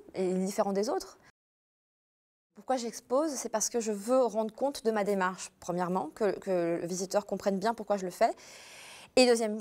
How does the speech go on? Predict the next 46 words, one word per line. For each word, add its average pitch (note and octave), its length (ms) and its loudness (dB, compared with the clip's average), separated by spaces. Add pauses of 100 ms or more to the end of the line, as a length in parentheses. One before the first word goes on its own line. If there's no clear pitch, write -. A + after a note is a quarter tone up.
(100)
deuxièmement, G3+ 480 0
pour G#3+ 280 -6
qu'il G3+ 160 -10
puisse, D4 380 0
euh, F#3 300 4 (120)
voir A#3+ 260 6
toutes C#4 120 -6
ces C4 140 -2
photos C4+ 260 -4
que A#3 60 -6
j'ai A#3 100 2
prises B3 220 -6
pendant G3 200 -2
ces G3+ 140 -4
quatre G#3+ 300 0
ans A#3 40 -4
de A3+ 60 -6
collage A3 400 2 (320)
avec G#3 220 2
toutes C4+ 120 -2
les B3+ 60 4
interventions A3+ 400 2
des G3+ 140 -4
gens. F#3 160 -8 (320)
C'est-à-dire A#3 280 6
que A3+ 120 -2 (100)
je G#3 140 -2
n'oublie B3 260 -2
pas A#3+ 240 4
que F#3 380 -6
l'essentiel B3+ 440 2
de A3+ 60 -6
mon A3 60 -4
travail, G3+ 400 0
ça F#3+ 120 -6
se - 60 -10
passe E3+ 140 -4
dans G3 100 4
la E3+ 120 6
rue, A#3 180 -2
en G#3+ 80 -10
tout G#3 80 -10
cas F#3+ 100 -2
pour E3 140 -8
ce B3+ 100 2
projet-là. F3+ 400 0